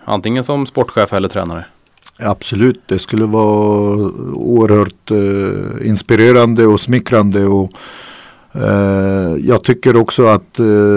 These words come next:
Speaker 2: jag har de kvaliteterna som krävs för att vara det, så att där ser jag absolut inga problem, eh, men man måste få möjlighet.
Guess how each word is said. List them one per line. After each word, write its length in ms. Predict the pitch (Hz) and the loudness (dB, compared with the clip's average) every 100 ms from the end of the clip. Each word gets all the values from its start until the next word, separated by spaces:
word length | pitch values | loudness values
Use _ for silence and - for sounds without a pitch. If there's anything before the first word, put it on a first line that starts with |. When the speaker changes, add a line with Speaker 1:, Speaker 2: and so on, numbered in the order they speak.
| 101 92 67 - 165 120 | 2 0 -4 -8 -14 0
Speaker 2:
jag 160 | 113 | 2
har 180 | 101 120 | 4 4
de 220 | 107 101 | 4 0
kvaliteterna 640 | 92 113 107 - 110 101 92 | 0 0 0 0 0 0 0
som 220 | 110 104 | -2 -2
krävs 360 | - 107 87 - | 2 0 0 0
för 140 | 123 | 2
att 180 | 110 98 | 2 2
vara 280 | 104 95 87 | 0 2 0
det, 200 | 92 90 | -2 -2
så 160 | - | -2
att 120 | 101 - | -4 -4
där 240 | - 113 113 | -2 0 0
ser 200 | - 104 | 2 2
jag 180 | 101 | 2
absolut 460 | - - 113 113 - | 0 -4 -2 -2 0
inga 220 | 113 95 | -2 -2
problem, 560 | - 101 92 107 107 107 | -4 -6 -2 0 0 0
eh, 160 | 104 | -2
men 300 | 101 110 107 | 0 0 2
man 160 | 110 110 | 2 4
måste 260 | 107 - - | 2 0 -4
få 120 | 107 | -2
möjlighet. 440 | 104 92 92 101 | -2 -2 -4 -6